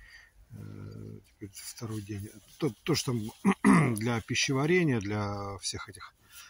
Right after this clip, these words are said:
а, тараканов, то есть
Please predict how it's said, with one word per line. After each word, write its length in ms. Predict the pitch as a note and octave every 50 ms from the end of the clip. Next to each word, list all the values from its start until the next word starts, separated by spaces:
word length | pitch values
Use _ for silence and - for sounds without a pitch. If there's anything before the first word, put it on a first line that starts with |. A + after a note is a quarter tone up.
| - _ _
а, 880 | A#2 G#2+ G2+ G2 F#2+ F#2+ F#2+ G2 G2 F#2+ F#2+ F#2+ F#2+ F#2+ F#2+ G2 F#2+ F#2+
тараканов, 640 | - A2 G2+ A2 A#2+ A#2+ - - D#3 C#3 B2 G#2+ - - _ _ _ - - - - - _ _ _ _
то 80 | - G2+
есть 160 | - -